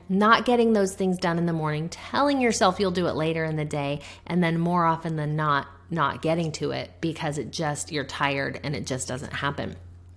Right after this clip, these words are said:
Number five, she said there was extra stress during bedtime. I get that. Bedtime is hard. If you have little ones who don't like to stay in bed,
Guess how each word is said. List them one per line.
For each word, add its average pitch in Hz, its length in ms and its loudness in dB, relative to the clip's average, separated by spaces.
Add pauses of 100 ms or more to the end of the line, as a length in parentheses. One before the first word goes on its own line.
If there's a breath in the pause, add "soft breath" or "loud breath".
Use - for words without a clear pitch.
(540)
Number 208 440 4
five, 156 500 0 (640 loud breath)
she 254 200 0
said 247 280 4
there 226 120 4
was 202 260 4
extra 196 400 -2
stress 165 480 -2
during 147 300 -2
bedtime. - 680 -6 (680)
I 185 680 4 (240)
get 139 340 -4
that. - 300 -4 (160)
Bedtime 214 680 2
is 240 200 0
hard. - 560 -2
If 190 160 -4
you 214 120 2
have 240 240 0
little 214 280 2
ones 202 280 0
who 170 100 -2
don't 160 220 2
like 180 180 0
to 180 60 -6
stay 156 260 -2
in 143 120 -2
bed, 196 400 4